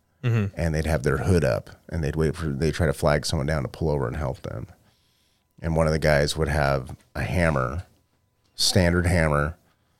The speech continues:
Speaker 2: uh, in a plastic bag, so it looks like he's just holding a, a plastic bag, right?
Speaker 1: Yeah, like, kinda like grocery shopping.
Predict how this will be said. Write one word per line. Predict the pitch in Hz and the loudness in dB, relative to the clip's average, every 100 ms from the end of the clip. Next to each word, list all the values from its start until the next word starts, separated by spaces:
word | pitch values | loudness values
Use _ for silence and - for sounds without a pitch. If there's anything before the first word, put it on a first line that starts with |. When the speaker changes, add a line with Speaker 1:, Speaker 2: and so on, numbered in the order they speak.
| _ _ _ _ _ - | _ _ _ _ _ 0
Speaker 2:
uh, | 85 76 76 73 | 2 2 -2 -2
in | 87 | 0
a | 71 | 0
plastic | - 85 82 82 78 | 0 0 0 -2 0
bag, | 80 71 62 | 2 2 0
so | - 73 | -4 -6
it | 73 | -6
looks | - | -4
like | 73 | -6
he's | - - | -6 -10
just | 71 | -8
holding | - 76 69 | -4 -2 -2
a, | - _ _ _ _ _ _ _ _ _ _ _ | -6 _ _ _ _ _ _ _ _ _ _ _
a | - | -12
plastic | 82 80 - 64 | -8 -6 -8 -4
bag, | 76 82 67 | 0 0 -2
right? | 65 78 - _ _ | -4 -6 -8 _ _
Speaker 1:
Yeah, | 139 117 | -2 -2
like, | 92 104 | -2 -12
kinda | - 101 | -10 -10
like | 95 | -8
grocery | - 110 123 | -4 -2 -2
shopping. | - 120 123 117 | -2 -2 -2 -8